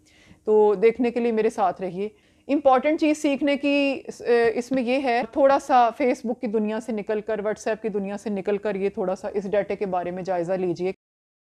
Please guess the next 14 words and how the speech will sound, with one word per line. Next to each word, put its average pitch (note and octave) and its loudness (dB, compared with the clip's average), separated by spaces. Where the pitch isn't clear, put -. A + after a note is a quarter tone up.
जी, E3+ -8
अस्सलाम D#3+ -10
वालेकुम D3+ -14
नाज़रीन, D3+ -12
कैसे E3 -8
हैं D#3 -12
आप D3 -16
लोग? D3+ -10
उम्मीद F3+ -6
है F3+ -6
कि F#3 -8
ठीक F3 -10
होंगे। E3+ -12
तो F#3 -4